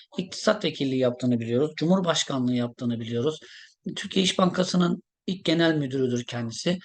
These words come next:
Ee, kendisi hocam bu Nazilli kongrelerinde Galip Hoca işte Reşad-ı Sani gibi ünvanlarla da bu kongreleri toplamıştır diyeceksin. Celal Bayar önemli bir isim hocam. Çıkmasını zaten artık bekliyorduk.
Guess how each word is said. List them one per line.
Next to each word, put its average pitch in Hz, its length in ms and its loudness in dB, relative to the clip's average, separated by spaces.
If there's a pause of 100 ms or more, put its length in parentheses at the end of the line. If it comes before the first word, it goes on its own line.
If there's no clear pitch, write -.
(360)
Ee, 139 640 2 (1120)
kendisi 180 320 2
hocam 180 360 4 (560)
bu 156 180 -2
Nazilli 165 400 6
kongrelerinde 156 800 2 (100)
Galip 165 320 2
Hoca 170 300 -4 (760)
işte - 200 -4
Reşad-ı 160 420 -2
Sani 160 320 0
gibi 139 180 -8
ünvanlarla 131 640 0
da 175 120 -2
bu 170 200 -4 (120)
kongreleri 127 480 4
toplamıştır 120 680 -4 (340)
diyeceksin. 147 400 2
Celal 214 300 4
Bayar 208 140 6
önemli 190 420 4
bir 143 80 -2
isim 127 240 -4
hocam. 156 200 -4
Çıkmasını 175 480 -2
zaten 165 240 2
artık 160 260 0
bekliyorduk. 156 480 0